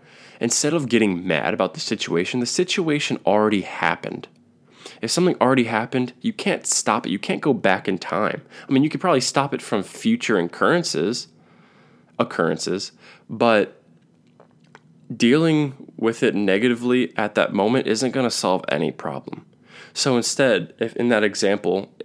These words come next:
and this can be a little exercise for you guys,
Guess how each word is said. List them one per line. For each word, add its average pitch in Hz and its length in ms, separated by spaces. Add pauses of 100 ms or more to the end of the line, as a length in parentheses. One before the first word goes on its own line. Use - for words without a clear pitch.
and 104 240
this 107 120
can 110 120
be 104 80
a 101 40
little 101 240
exercise - 560
for 113 100
you 92 140
guys, 85 400